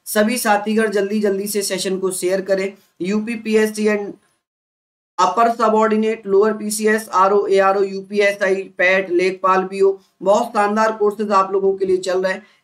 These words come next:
एक subscription पर आपको all course मिल जाएंगे। मान लीजिए आपने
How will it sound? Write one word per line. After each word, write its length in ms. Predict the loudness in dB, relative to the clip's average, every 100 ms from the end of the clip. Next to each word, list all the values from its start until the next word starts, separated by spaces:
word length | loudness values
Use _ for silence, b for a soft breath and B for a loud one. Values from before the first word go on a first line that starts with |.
| 0
एक 300 | 2 2 0
subscription 640 | -6 -4 -2 -2 -2 -2
पर 160 | 0 2
आपको 340 | 2 2 -4 2
all 220 | 4 4
course 320 | 2 -2 -2
मिल 200 | 0 2
जाएंगे। 260 | 2 2 2
मान 220 | 2 0
लीजिए 180 | -2 0
आपने 420 | 2 2 0 -8